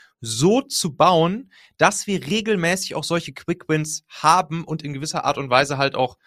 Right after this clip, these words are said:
ja, feiern können, beziehungsweise einfach auch dadurch unsere Emotionen wieder angetriggert werden und wir dadurch halt motiviert bleiben. Und solche Strukturen, Prozesse, Systeme zu schaffen,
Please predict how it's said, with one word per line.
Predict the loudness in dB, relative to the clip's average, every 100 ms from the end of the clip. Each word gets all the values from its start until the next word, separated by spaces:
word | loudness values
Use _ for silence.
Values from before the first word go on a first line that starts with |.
| _ _ -6
ja, | -6
feiern | -6 -6 -2 2 2 2
können, | 2 2 2
beziehungsweise | -4 -6 -4 -2 0 -2
einfach | -4 -2
auch | -2
dadurch | 4 2 2 -6
unsere | -6 -6
Emotionen | -6 -4 4 4 6
wieder | 4 2
angetriggert | 2 -4 -2 0 2
werden | 4 4 4
und | -6 -2
wir | 4
dadurch | 4 4 0
halt | -4 -4
motiviert | -10 -4 2 0 2
bleiben. | -6 -6 _ -20 -20 -18 -20 -20 _ _
Und | 2 8 8 8 4 -2 -4 -4 -6 -10 -10
solche | 2 6 6 4
Strukturen, | -2 -2 -4 -8 -8 -4 0 2 6 6 6 2 -8 _ _
Prozesse, | -6 -4 -4 -6 -4 -4 -4 -2 -2
Systeme | 0 0 0 -4 -4 0 4 4 4
zu | 0 -4
schaffen, | -4 -2 -4 -6 -10 _